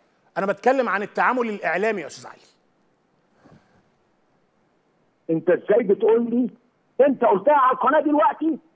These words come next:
Speaker 2: مصر ما عرفتش إلا بعد ستاشر ساعة.
Speaker 1: الإعلام يا أستاذ علي، الإعلام يا أستاذ علي،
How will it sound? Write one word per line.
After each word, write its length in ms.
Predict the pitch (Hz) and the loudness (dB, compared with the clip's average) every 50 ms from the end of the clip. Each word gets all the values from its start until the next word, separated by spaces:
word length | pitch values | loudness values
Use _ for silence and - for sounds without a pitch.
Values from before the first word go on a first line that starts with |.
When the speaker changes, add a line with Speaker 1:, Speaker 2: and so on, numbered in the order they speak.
| - | -2
Speaker 2:
مصر 340 | 143 170 196 190 - 185 180 | 0 0 0 0 0 -2 -2
ما 80 | 180 180 | 0 0
عرفتش 460 | 160 - - - 185 190 190 190 202 | -2 -2 -2 0 0 0 2 2 0
إلا 140 | 185 175 170 | 0 2 2
بعد 300 | 180 170 175 156 156 - - _ | 2 0 0 -2 -6 -10 -8 _
ستاشر 260 | - 190 180 - - - | 0 0 0 0 -2 -2
ساعة. 100 | 214 233 | 0 2
Speaker 1:
الإعلام 480 | 240 247 240 220 233 254 294 330 330 | 4 6 6 6 6 6 6 6 6
يا 220 | 302 277 269 247 240 | 4 2 2 0 0
أستاذ 260 | - - 247 226 233 | 0 0 0 2 4
علي، 420 | 226 233 277 302 277 247 202 165 139 - - _ _ _ _ - | 6 8 8 6 4 2 -6 -8 -12 -16 -20 _ _ _ _ -6
الإعلام 540 | 190 208 214 220 214 202 220 247 277 285 269 | -4 0 2 2 4 4 4 4 4 4 2
يا 120 | 254 240 | 0 -2
أستاذ 240 | 226 - 233 208 202 | -4 -4 -2 0 4
علي، 360 | 202 220 262 262 247 214 165 | 4 6 6 4 2 -2 -8